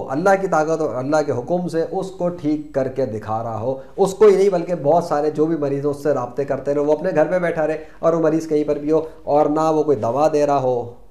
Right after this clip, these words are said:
ना physically वहाँ पर मौजूद हो, लेकिन वो अपने घर पे बैठे-बैठे सिर्फ अल्लाह की ताकत से उसको ठीक करके दिखा रहा हो और ऐसा मुमकिन करके दिखा सके। दुनिया में ऐसा कोई शिया नहीं है,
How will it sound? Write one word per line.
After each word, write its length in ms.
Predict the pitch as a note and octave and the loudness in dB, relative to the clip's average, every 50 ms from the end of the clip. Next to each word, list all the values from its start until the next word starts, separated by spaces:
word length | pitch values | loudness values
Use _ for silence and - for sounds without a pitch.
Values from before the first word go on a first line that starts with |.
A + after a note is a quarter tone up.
| - - - - - - - - - - - - - - - - - - - - - - - - - - - - - - - - - - - A2+ | -20 -20 -20 -20 -20 -20 -20 -20 -20 -20 -20 -20 -20 -20 -20 -20 -20 -20 -20 -20 -20 -20 -20 -20 -20 -20 -20 -20 -20 -20 -20 -20 -20 -18 -12 -8
ना 260 | A#2 C#3+ D#3 D#3+ D#3+ | -4 -2 0 0 -2
physically 460 | D3+ - D#3 D3+ E3 E3+ E3+ D#3 D#3+ D#3 | -2 -2 -4 -2 -2 -2 -2 0 0 0
वहाँ 180 | C#3 C#3 C3+ | 0 -2 -2
पर 140 | C#3+ C3+ A#2 | -4 -6 -6
मौजूद 400 | A2+ A#2 A#2+ B2 C#3+ E3 E3+ D#3 | -6 -8 -6 -2 -2 0 0 0
हो, 320 | C3+ B2 B2 A2+ A2 G#2+ - - - - - - - - - - - - - - - - - - - - - | 0 -2 -2 -4 -6 -10 -16 -20 -20 -20 -20 -20 -20 -20 -20 -20 -20 -20 -20 -20 -20 -20 -20 -20 -20 -12 -4
लेकिन 560 | A#2+ C3+ D#3+ G3+ A3 A3 G#3+ F#3 C#3+ A2+ G#2+ G#2+ | 2 6 8 8 8 8 6 2 0 0 -4 -2
वो 100 | B2 C#3 | 0 0
अपने 160 | C#3+ D3+ E3+ | 0 2 2
घर 160 | D3+ C#3+ C#3+ D3 | 2 2 2 2
पे 100 | D#3+ D3+ | 2 0
बैठे-बैठे 460 | C#3+ C3+ B2+ C3 B2+ B2 A#2+ B2 A#2+ | 0 0 0 0 -2 -4 -6 -6 -8
सिर्फ 240 | - - F3 E3+ E3 | -4 -2 -2 0 0
अल्लाह 220 | D3 C#3+ C#3+ C#3+ | 0 0 0 -2
की 120 | C#3+ D3 D3 | -2 -2 -4
ताकत 380 | - B2+ A#2+ A2+ - B2 B2 - - | -6 -6 -6 -6 -6 -8 -8 -6 -4
से 120 | C#3 C#3+ C#3+ - - | -4 -4 -4 -2 -2
उसको 340 | G3+ F3+ - - - A#2+ G#2 - - - - - - - - - - - - | -2 -2 -2 -4 -8 -8 -8 -8 -10 -14 -20 -20 -20 -20 -20 -20 -16 -8 -4
ठीक 200 | E3 F3 F3 E3+ | -4 -2 -2 0
करके 240 | D3+ C#3+ C#3+ C#3 | 0 0 0 -2
दिखा 280 | B2 A2+ - G#2 G#2+ A2+ | -4 -4 -6 -6 -6 -4
रहा 100 | A#2 B2 | -4 -2
हो 160 | C3+ C#3+ - - - - - - | -4 -4 -6 -10 -18 -14 -6 0
और 420 | D#3+ F3 F#3 F3 D3 A#2+ G#2 G2+ - - - - - - - - - - - - - - - - - - - - - - B2+ | 4 6 6 6 4 2 -2 -8 -14 -18 -20 -20 -20 -20 -20 -20 -20 -20 -20 -20 -20 -20 -20 -20 -20 -20 -20 -20 -14 -10 -8
ऐसा 200 | B2+ A2+ C3+ C3 | -4 -4 -2 -4
मुमकिन 340 | B2+ B2 B2 B2 A#2+ B2 A#2 | -4 -6 -8 -10 -10 -10 -10
करके 220 | A2+ A2 G#2+ A2 | -8 -8 -8 -8
दिखा 260 | G#2 G#2 G#2 G#2 G2+ | -8 -8 -8 -8 -8
सके। 260 | G2+ G#2 G#2 G2+ G2+ | -8 -8 -10 -10 -10
दुनिया 340 | G2 G2+ B2+ C3 C#3+ C#3+ C#3 | -8 -6 -4 -2 -2 -2 -2
में 100 | C#3+ D3 C#3+ | -2 -4 -6
ऐसा 220 | C3 C3 C3+ C3+ C3 - - | -6 -8 -8 -8 -8 -4 0
कोई 220 | D#3 D3+ D#3 D#3 D3+ | 2 4 4 2 0
शिया 320 | - - C3 A#2+ A#2+ A#2 | -6 -10 -10 -8 -8 -8
नहीं 300 | G#2+ G#2 G#2+ A#2 A#2+ B2+ | -8 -8 -8 -8 -8 -8
है, 100 | A#2 - | -10 -12